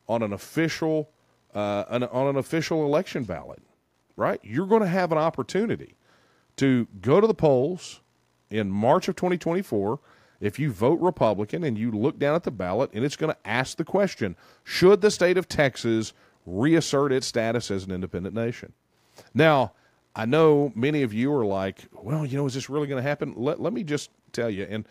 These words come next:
for those of you that are watching this, uh, the video recording of this, behind me right now is a slew of boxes. You see all these boxes? Those are the petition signatures.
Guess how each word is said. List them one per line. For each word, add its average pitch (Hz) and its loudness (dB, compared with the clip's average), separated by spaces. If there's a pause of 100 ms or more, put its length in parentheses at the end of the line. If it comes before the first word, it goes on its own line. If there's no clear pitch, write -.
(220)
for 147 -2
those 170 4
of 139 -4
you 131 2
that 113 0
are 101 0
watching 117 0
this, 107 -4
uh, 95 -4 (180)
the 95 -4
video 101 -2 (180)
recording 101 -4
of 85 -8
this, 90 -6 (1080)
behind 170 2
me 151 2
right 113 2
now 92 -6 (380)
is 113 -4
a 110 -4
slew 165 -2
of 104 -10
boxes. - -6 (280)
You 90 -14
see 180 -4
all 175 0
these 170 -4
boxes? 185 -4 (960)
Those 143 0
are - 0
the 143 -2
petition 135 -4
signatures. - -10